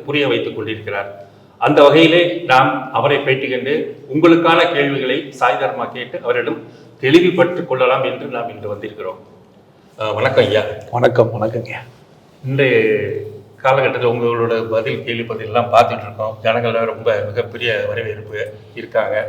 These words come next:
Speaker 1: அஹ், அதாவது இன்னொன்னு என்னன்னு கேட்டிங்கன்னா, தமிழை வந்து பார்த்தீங்கன்னா கலோக்கியல், அதாவது இயல்பா என்ன நடைமுறையில் இருக்கோ அந்த இது பேசுறீங்க, இலக்கிய தமிழ் இல்லாம இந்த மாதிரி வந்து பேசும்போது அது ரொம்ப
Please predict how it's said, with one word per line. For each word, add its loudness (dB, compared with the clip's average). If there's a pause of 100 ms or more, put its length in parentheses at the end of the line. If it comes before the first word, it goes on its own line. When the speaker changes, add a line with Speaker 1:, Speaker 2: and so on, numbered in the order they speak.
(520)
Speaker 1:
அஹ், -8
அதாவது 4
இன்னொன்னு 0
என்னன்னு -2
கேட்டிங்கன்னா, -2 (480)
தமிழை 8 (100)
வந்து 0
பார்த்தீங்கன்னா -2 (120)
கலோக்கியல், 4
அதாவது 0
இயல்பா 0 (220)
என்ன 4
நடைமுறையில் 2
இருக்கோ -4
அந்த -8 (140)
இது -10 (140)
பேசுறீங்க, -12 (120)
இலக்கிய -2
தமிழ் -8
இல்லாம -8 (180)
இந்த -4
மாதிரி -8
வந்து -18
பேசும்போது -14 (440)
அது 2
ரொம்ப 0